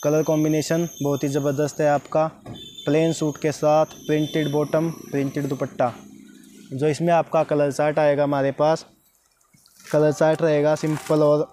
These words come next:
फैंसी। इसमें अभी हमारे पास आपको चार कलर का ही combination मिलेगा। पहला कलर आपके सामने है blue कलर के combination के साथ, दूसरा आपके सामने आ जाएगा हल्दी पीला कलर आएगा, जो आपका इसी में तीसरा कलर design आ जाएगा,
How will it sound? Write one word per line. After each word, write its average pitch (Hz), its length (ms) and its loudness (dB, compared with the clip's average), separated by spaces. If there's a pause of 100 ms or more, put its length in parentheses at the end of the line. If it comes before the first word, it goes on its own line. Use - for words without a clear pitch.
(200)
फैंसी। 143 420 -2 (520)
इसमें 151 260 0
अभी 160 200 4
हमारे 151 280 2
पास 147 240 0
आपको 151 300 -2
चार 151 260 0
कलर 151 220 -2
का 151 80 0
ही 147 80 0
combination 143 480 0
मिलेगा। 143 400 2 (1700)
पहला 147 240 2
कलर 147 180 2
आपके 143 240 0
सामने 143 300 0
है 160 160 -2 (160)
blue 139 220 -2
कलर 139 220 -2
के 139 100 -2
combination 143 480 -2
के 147 80 -2
साथ, 160 220 0 (440)
दूसरा 143 300 0
आपके 143 220 0
सामने 143 280 0
आ 139 100 2
जाएगा 139 380 2 (340)
हल्दी 135 240 2
पीला 147 280 2
कलर 147 200 0
आएगा, 147 360 2 (400)
जो 135 180 0
आपका 135 460 2 (380)
इसी 160 200 0
में 160 120 2
तीसरा 160 320 0
कलर 151 260 0
design 139 280 2
आ 135 100 2
जाएगा, 135 380 0